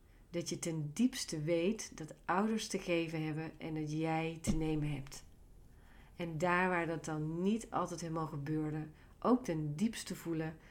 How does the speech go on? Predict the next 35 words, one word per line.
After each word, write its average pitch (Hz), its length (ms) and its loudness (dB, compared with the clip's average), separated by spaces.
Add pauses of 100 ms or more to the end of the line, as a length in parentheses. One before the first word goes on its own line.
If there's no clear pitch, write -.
(140)
dat 156 140 -10
die - 260 -4
ander 214 320 4
de 208 100 0
grote 170 460 -2
was 151 220 -2
en 160 120 -4
dat 147 240 -4
jij 170 400 0
alleen 165 360 0
maar 170 160 0
wilde 151 260 -2
spelen. 156 640 2 (840)
En 160 180 -4
dat 202 240 2
je - 60 -4
dus 160 340 -6
ook 220 220 2
de 175 60 -4
schuld 170 340 0
niet 185 280 -2
meer 156 180 -2
op 131 180 2
je 185 100 2
wilt 151 180 -2
nemen. 143 500 -2
Alleen, 175 800 2 (380)
als - 120 -4
je 185 80 0
daar 175 140 4
niet 175 120 0
mee 170 180 0
rond 220 180 2
bent 170 200 0
gekomen, 147 640 -6